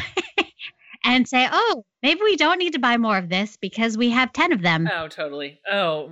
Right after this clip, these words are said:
Speaker 2: okay. I feel inspired by this right now. Okay, Michelle, one last question. And we actually ask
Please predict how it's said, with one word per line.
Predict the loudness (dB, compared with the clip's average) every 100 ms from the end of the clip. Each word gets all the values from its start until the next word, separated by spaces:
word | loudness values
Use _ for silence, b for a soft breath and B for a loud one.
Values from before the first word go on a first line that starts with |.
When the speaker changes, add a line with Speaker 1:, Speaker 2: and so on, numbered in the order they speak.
| -14
Speaker 2:
okay. | -8 -6
I | -6
feel | -8
inspired | -10 -10 -8 -8 -8
by | -10
this | -12 -16
right | -16
now. | -16 -18 _ -20 -20 -20 -20 -14 -6 -6
Okay, | -4 -6 -4
Michelle, | -4 -6 -6 -4
one | -4 -2
last | -4 -4
question. | -6 -6 -6 -6 -6
And | -6 -4 -4 -6 -10 -14 -6
we | -4
actually | -4 -6 -8
ask | -8